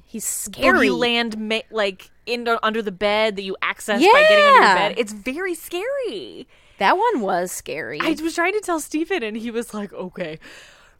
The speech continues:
Speaker 2: But then the other thing that I've been watching, which I texted you about, which is, this'll, this'll, I feel like some of the listeners will appreciate this, is Behind the Attraction,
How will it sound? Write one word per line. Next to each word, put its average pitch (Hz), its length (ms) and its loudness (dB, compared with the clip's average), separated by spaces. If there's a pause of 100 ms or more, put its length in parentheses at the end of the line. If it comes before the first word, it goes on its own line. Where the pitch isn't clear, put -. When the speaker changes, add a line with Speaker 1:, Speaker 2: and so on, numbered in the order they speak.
Speaker 2:
But 226 320 2
then 220 640 -6 (200)
the 214 300 -8
other 247 300 2
thing 190 220 -6
that 175 100 -4
I've 170 180 -4
been 165 180 -8
watching, 165 420 -6
which 165 180 -8
I 180 100 -4
texted 190 480 -10
you 359 260 2
about, 185 520 0 (580)
which 220 260 -4
is, 196 540 -4
this'll, 202 420 -6
this'll, 190 560 -10
I 170 100 -10
feel 180 200 -8
like 170 140 -6
some 180 120 -12
of 170 160 -8
the 160 80 -8
listeners 180 400 -12
will 160 100 -10
appreciate 170 540 -10
this, 156 280 -12
is 170 120 -10
Behind 190 480 -6
the 160 100 -8
Attraction, 170 1040 -6